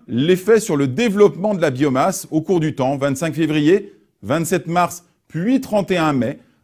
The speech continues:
avec ici une échelle de croissance de la biomasse, du min au max. Et on voit bien que la parcelle ayant reçu du Topphos au semis a une biomasse nettement plus importante. On est encore une fois sur une culture effectivement faiblement exigeante, le blé,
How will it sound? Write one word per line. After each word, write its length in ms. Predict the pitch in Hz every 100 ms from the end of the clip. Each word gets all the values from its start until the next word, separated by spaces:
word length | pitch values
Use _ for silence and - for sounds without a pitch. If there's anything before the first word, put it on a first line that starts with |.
| -
avec 400 | 143 147 185 175
ici 220 | 156 208
une 160 | 185
échelle 340 | 170 - 202 175
de 80 | 147
croissance 680 | - 156 147 - 180 170
de 80 | 135
la 120 | 139
biomasse, 680 | 120 127 110 110 156 - - _ _ _
du 140 | 104
min 300 | 131 156 175 165
au 80 | 117
max. 480 | 113 127 - - - -
Et 100 | 127
on 80 | 147
voit 140 | 165
bien 240 | 147 202
que 380 | 214 180 135 - _
la 140 | 107 110
parcelle 380 | 165 - 214
ayant 200 | 196 170
reçu 240 | 156 156 151
du 120 | 135
Topphos 400 | 160 151 202 190
au 60 | 175
semis 380 | - 139 113 - _ _ _
a 160 | 139 151
une 160 | 156 135
biomasse 640 | 123 165 156 180 185 - -
nettement 480 | 120 202 240 214 180
plus 180 | 185
importante. 600 | 170 147 151 - 92 - _ _ _ _ _ _ -
On 160 | 104
est 140 | 143 160
encore 320 | 135 156 139
une 100 | 127
fois 280 | - 151 208
sur 140 | 175
une 80 | 143
culture 320 | 156 - 175
effectivement 520 | 147 151 156 156 160 - _
faiblement 500 | - 165 175 185 185
exigeante, 540 | 170 165 196 262 - -
le 140 | 123
blé, 360 | 139 135 226 262